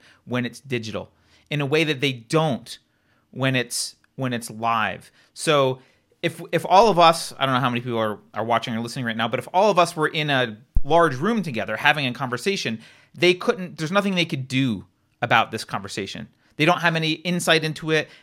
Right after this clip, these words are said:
They can't control it. They can't shut it down. They can't, there's nothing they could do about it.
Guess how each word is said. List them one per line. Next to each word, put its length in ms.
They 100
can't 320
control 380
it. 60
They 80
can't 240
shut 200
it 100
down. 400
They 120
can't, 380
there's 240
nothing 240
they 80
could 160
do 160
about 240
it. 80